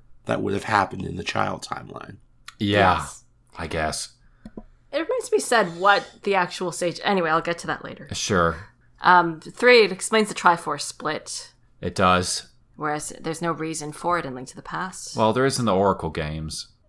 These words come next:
Speaker 3: Um, and it's quite possible that the events of Twilight Princess have mostly been forgotten or never were known to the public.
Speaker 2: Right. They were mostly, it was a shadow war,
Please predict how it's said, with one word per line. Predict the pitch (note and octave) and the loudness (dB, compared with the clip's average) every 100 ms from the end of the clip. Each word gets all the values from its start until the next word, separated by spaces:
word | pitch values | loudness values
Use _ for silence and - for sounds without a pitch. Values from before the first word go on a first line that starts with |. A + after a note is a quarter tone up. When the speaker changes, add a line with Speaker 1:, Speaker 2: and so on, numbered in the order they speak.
| _ | _
Speaker 3:
Um, | D#3 E3 D#3+ D3+ - _ _ _ - | 2 4 4 -2 -12 _ _ _ -10
and | F3+ F3+ | -4 -2
it's | F3+ | -2
quite | - A3+ G#3 | 0 2 4
possible | F#3 E3 - - D3+ | 4 4 2 -4 -4
that | C#3+ C#3 C3+ - - _ _ _ | -2 -2 -4 -8 -12 _ _ _
the | F3 | -8
events | D#3 D#3+ - | -4 -6 -8
of | C#3 - _ - | -16 -20 _ -2
Twilight | F3+ D#3 - | 2 2 0
Princess | E3+ E3 D3+ - | -6 -6 -6 -8
have | C#3+ - | -10 -12
mostly | - D#3+ - D#3+ | -6 -6 -4 -6
been | D3 | -6
forgotten | C#3 D#3 D#3+ C#3+ D3+ | -10 -4 0 2 0
or | D3 | -6
never | D3 D#3 D#3 D3 C#3+ | -6 -6 -6 -8 -8
were | C#3+ | -12
known | C#3+ D3+ C#3 C#3+ | -8 -6 -6 -6
to | - | -6
the | E3 | -6
public. | C#3 - - B2 - - _ | -6 -6 -6 -8 -10 -20 _
Speaker 2:
Right. | F2+ F2 D#2+ D#2 D#2 - | 4 6 6 4 -4 -10
They | F#2 F2+ | 0 2
were | E2+ E2 | 2 2
mostly, | E2+ E2+ - F2+ - | 0 -2 -2 -6 -2
it | |
was | G2 F#2+ | -2 0
a | G2+ | 0
shadow | - A#2+ A2+ A2 | 8 10 10 8
war, | F#2 F#2+ G2+ F#2 D#2+ | 4 4 6 4 2